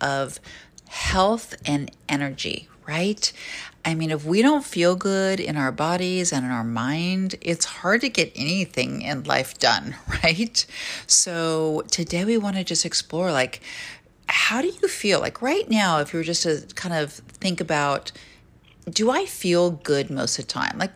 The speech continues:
what, scale from one to ten, one being I feel like death, and ten like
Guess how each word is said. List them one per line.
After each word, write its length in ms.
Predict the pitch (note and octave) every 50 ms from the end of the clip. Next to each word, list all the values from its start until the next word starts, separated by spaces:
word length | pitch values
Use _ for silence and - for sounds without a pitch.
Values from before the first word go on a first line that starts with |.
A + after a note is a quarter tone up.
| -
what, 440 | - A3 A3+ C4 - - - - G3
scale 240 | - - D#4 D4+ D4
from 160 | D4 - G#3+
one 100 | F#3+ F3+
to 80 | - D3+
ten, 380 | - - - - - - D3+
one 220 | E3 F3+ F#3 F3+ E3+
being 220 | F3 E3+ E3 D#3+
I 140 | D#3 D3+ D3
feel 360 | D3 - - - C#2+ C2+ C#2
like 360 | - - C2+ A#1+ A1+ A1+ - - - - _ _ _ _ - - - - -
death, 520 | E3+ E3 F3 - - - - - - - - -
and 640 | E3 D#3+ D#3+ D#3 D3+ D3 D3 D#3+ D#3+ D#3 D#3+ E3 -
ten 420 | - G3 F#3 F3 E3+ E3 D#3+ D#3
like 360 | D#3 D3+ D3 D3 A2+ - -